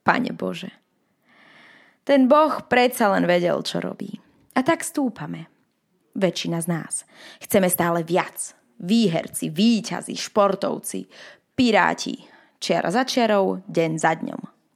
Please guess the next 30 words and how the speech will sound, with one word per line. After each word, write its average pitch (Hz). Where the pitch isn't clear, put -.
Prečo? 175
Radi 311
vyhrávame. 214
Od 285
začiatku 269
až 185
do 175
konca. -
Odkedy 220
som 175
postavila 175
vyšší 208
zámok 175
z -
piesku 170
ako 165
vlastný 170
o 175
dva 170
roky -
mladší 175
brat. 196
Odkedy 196
som 165
poprvýkrát 208
predbehla 170
na 175
bicykli 170
najlepšiu -
kamarátku. 185